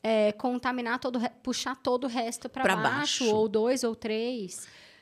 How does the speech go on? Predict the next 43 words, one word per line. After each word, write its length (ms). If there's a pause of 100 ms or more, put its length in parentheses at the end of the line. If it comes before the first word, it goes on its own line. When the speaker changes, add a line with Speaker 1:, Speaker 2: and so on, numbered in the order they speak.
(120)
Speaker 2:
É. 120
Speaker 1:
E 80
é 80
exatamente 600
isso 200
que 80
você 100
falou. 640
É 100
o, 140
e 160
às 100
vezes, 180
é, 140
e, 280
e 40
teve 240
gente 280
que 40
eu 60
demiti 300
falando 240
assim, 220
"Gente, 520 (360)
essa 200
pessoa 320
é 20
maravilhosa 600
tecnicamente, 760
só 160
que 100
ela 120
precisa 420
ali 240
de 220
uns 140
cinco 480
anos 200
de 120
terapia 400
pra 160
ela 100
ficar 340